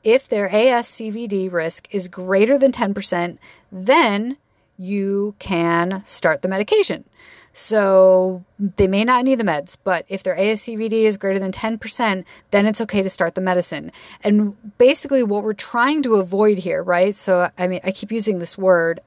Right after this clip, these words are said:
atherosclerotic cardiovascular disease. Like, what, what specific, what specific event do I, like, what events am I talking about, right? These are just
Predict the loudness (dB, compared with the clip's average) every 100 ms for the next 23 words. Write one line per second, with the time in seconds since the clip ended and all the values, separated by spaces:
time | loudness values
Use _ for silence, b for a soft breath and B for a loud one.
0 | -6 -4 -2 -2 -4 -2 0 2 2 0
1 | -6 -12 B B B B 0 4 4 2
2 | -2 -4 -6 -6 -8 -10 -12 -12 -12 -8
3 | -10 -6 -2 -2 -2 0 2 2 -4 -12
4 | -8 -8 -6 -4 -2 -2 -4 -6 -4 -4
5 | -4 -6 -4 -4 -2 -2 -2 -4 0 0
6 | 2 0 -4 _ _ _ -4 0 2 2
7 | 2 0 -2 -6 -2 0 0 -2 -4 -2
8 | -2 -4 B B B B -2 -2 -2 -4
9 | -2 -2 -2 -2 -4